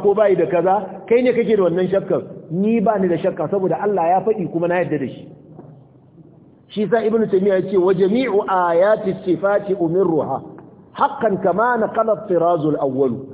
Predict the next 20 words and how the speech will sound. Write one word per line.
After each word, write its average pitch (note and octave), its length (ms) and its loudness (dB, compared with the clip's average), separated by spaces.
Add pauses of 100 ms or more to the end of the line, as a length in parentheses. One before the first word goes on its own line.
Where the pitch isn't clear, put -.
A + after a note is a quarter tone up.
(500)
wa F#3+ 200 2
aruddu A#3 360 2
uhdataha F#3+ 760 0
ila F3+ 220 2
nuqaliha, E3+ 800 -2 (260)
wa F3 200 0
asunuha F3+ 800 0
an G3 260 -2
kulli A3 280 2
ma G3+ 260 2
yutakhayyalu." D3 800 -2 (540)
Yace C4+ 240 0
dukkan A#3+ 600 0 (320)
ayoyi A3+ 600 0
da F#3+ 140 0
suka G3+ 200 -4
zo E3+ 120 -2
akan E3+ 360 -4
siffofin F#3 560 -4
Ubangiji F#3 680 -2